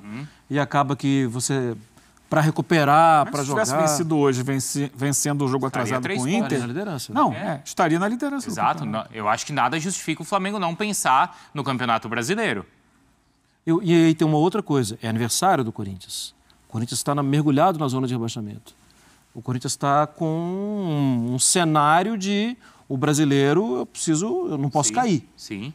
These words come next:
Speaker 2: Então, f-, eu acho que hoje foi uma declaração bem explícita. O Corinthians, se continuar desse jeito, né? Se continuar desse jeito,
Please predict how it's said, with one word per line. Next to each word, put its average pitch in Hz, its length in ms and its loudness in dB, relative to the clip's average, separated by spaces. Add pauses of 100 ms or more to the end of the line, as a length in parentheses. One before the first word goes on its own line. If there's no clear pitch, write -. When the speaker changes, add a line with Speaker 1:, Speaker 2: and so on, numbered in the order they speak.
Speaker 2:
Então, 139 180 -4
f-, - 140 -10 (260)
eu 131 140 -2
acho 131 140 0
que 143 120 0
hoje 165 580 4
foi - 140 -6
uma 247 120 -2
declaração 226 640 -4 (280)
bem 302 540 -10 (760)
explícita. - 640 -2 (360)
O 117 60 -10
Corinthians, 117 600 -2
se - 240 -4
continuar 117 340 -4
desse 107 180 -6
jeito, - 280 -14
né? 127 140 -10 (480)
Se - 160 -6
continuar - 340 0
desse 180 180 -2
jeito, 160 480 -2